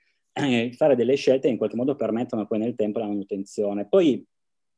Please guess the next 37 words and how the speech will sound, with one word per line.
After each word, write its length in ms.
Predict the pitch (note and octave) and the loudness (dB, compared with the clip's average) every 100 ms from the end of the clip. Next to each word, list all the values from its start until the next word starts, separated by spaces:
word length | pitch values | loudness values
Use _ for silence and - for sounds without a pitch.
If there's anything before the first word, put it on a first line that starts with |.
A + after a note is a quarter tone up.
| - | -4
questo 300 | D3 C#3 F3+ | -2 2 2
caso 680 | D#3 B2 A2 G#2+ A2 C3 | 2 2 2 0 2 2
è 120 | B2+ B2 | 2 2
molto 260 | C#3 C#3+ | 0 0
pragmatico 840 | G3 B2 G2+ G#2+ A2 B2+ D3 D3 | -4 -4 -4 -4 -6 -6 -4 -4
proprio 260 | G#2 G2+ C#3+ | -4 -4 -2
di, 340 | A#2+ G#2+ G2+ G2 _ _ _ _ | -2 -4 -6 -8 _ _ _ _
di 180 | - A2+ | -10 -2
un, 300 | A#2+ A2+ G#2+ | 0 0 -2
come 160 | A2 | -4
sapete, 600 | A#2+ B2 C#3+ D3+ F#3 A#2+ G2+ | -2 0 0 2 2 0 -2
di 100 | A2+ | -6
un 100 | A2+ | 0
tema 200 | C3 D#3+ | 0 2
che 120 | C3 | 0
per 160 | G#2 G#2 | -2 -2
noi 200 | A#2+ C#3+ | 0 0
è 60 | |
fondativo 540 | - G#2 G2 - C#3+ G#2+ | -2 -4 -6 -2 0 0
in 60 | |
Italia, 300 | G#2 G#2 G#2+ | -2 -2 -2
cioè 160 | G#2 A#2 | -2 -4
questo 240 | A2+ - | -4 -8
sprawl 500 | A2+ - C#3 D3 A2 | -10 -4 0 2 0
costiero 600 | G#2 D3 - B2 B2+ A2 | -2 -6 -2 0 2 0
che 80 | G2+ | -4
spesso 320 | - B2 - | -8 -8 -6
è 20 | A2+ | -6
fatto 360 | - A2+ - | -4 -6 -6
di 100 | G2+ | -8
baracconi, 800 | G2+ G#2+ G#2+ - A#2 A2+ A2 G#2+ | -4 -4 -4 -4 -2 0 -2 -4
di 80 | G#2 | -6
sequenze 640 | - G2+ G#2+ G#2+ G#2+ - | -8 -6 -4 -4 -4 -6
di 100 | G2+ | -6
parcheggi 600 | - G#2 - A2+ G#2 G2+ | -6 -8 -4 -2 -2 -2
improbabili, 840 | G#2 G#2 G2+ A2+ G#2+ G#2 G#2 G2+ | -6 -6 -6 -4 -4 -4 -6 -6
di, 200 | G2+ G#2+ | -6 -8